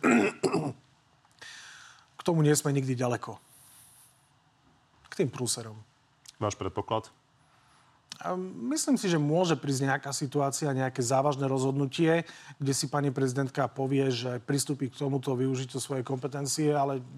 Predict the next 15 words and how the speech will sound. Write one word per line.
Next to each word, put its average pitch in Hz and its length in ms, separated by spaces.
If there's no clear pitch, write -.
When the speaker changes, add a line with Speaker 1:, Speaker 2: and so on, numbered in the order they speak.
Speaker 1:
či - 140
tak 175 180
bude, 170 280
ťažko 147 400
povedať. 156 480
A 151 140
vzhľadom 160 320
na 180 80
to, 175 140
že 165 100
pani 175 220
prezidentka 165 520
je 170 200
v 156 120
kampani 147 600